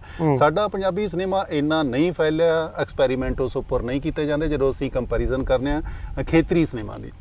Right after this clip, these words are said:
Speaker 2: ਪਰ ਜਿਹੜਾ ਖੇਤਰੀ ਸਿਨੇਮਾ ਸਾਊਥ ਦਾ, ਉਹਨੂੰ ਖੇਤਰੀ ਕਹਿਣਾ ਹਾਲਾਂਕਿ ਐਡੀ ਵੱਡੀ, ਅ, ਛੋਟੀ ਗੱਲ ਹੋਏਗੀ, but
Speaker 1: ਹੂੰ।
Speaker 2: ਉਹ ਮਾਰਗਦਰਸ਼ਨ ਕਰ ਰਿਹਾ even ਬਾਲੀਵੁੱਡ ਦਾ।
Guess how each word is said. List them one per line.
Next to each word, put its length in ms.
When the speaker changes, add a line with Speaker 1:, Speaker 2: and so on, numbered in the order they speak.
Speaker 2:
ਪਰ 140
ਜਿਹੜਾ 220
ਖੇਤਰੀ 360
ਸਿਨੇਮਾ 320
ਸਾਊਥ 380
ਦਾ, 200
ਉਹਨੂੰ 200
ਖੇਤਰੀ 380
ਕਹਿਣਾ 260
ਹਾਲਾਂਕਿ 400
ਐਡੀ 280
ਵੱਡੀ, 280
ਅ, 200
ਛੋਟੀ 320
ਗੱਲ 140
ਹੋਏਗੀ, 260
but 280
Speaker 1:
ਹੂੰ। 180
Speaker 2:
ਉਹ 480
ਮਾਰਗਦਰਸ਼ਨ 560
ਕਰ 140
ਰਿਹਾ 220
even 100
ਬਾਲੀਵੁੱਡ 420
ਦਾ। 140